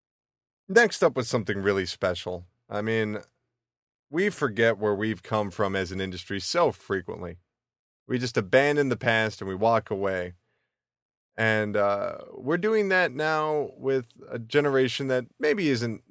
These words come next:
that old. You know, the, the P S one and, and, uh, P S two and original Xbox generation.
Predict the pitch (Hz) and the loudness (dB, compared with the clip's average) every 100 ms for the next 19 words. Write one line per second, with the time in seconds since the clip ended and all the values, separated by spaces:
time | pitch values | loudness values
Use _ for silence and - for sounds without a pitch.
0 | 117 123 107 101 101 120 123 _ _ _ | 2 2 4 0 0 -2 -8 _ _ _
1 | _ _ _ - 120 95 98 101 98 87 | _ _ _ -8 -4 -2 -4 -4 -6 -6
2 | 107 90 120 113 101 101 101 101 98 95 | -10 -6 -2 0 0 -2 -2 0 -4 -6
3 | 95 95 95 92 87 87 87 117 107 98 | -8 -10 -10 -10 -8 -8 -8 -4 -2 -2
4 | - 107 98 98 98 98 95 98 92 98 | -4 -6 -4 -4 -4 -4 -2 -2 -2 -2
5 | 98 - 98 95 92 95 - 92 | -4 -4 -6 -4 -2 -4 -4 -8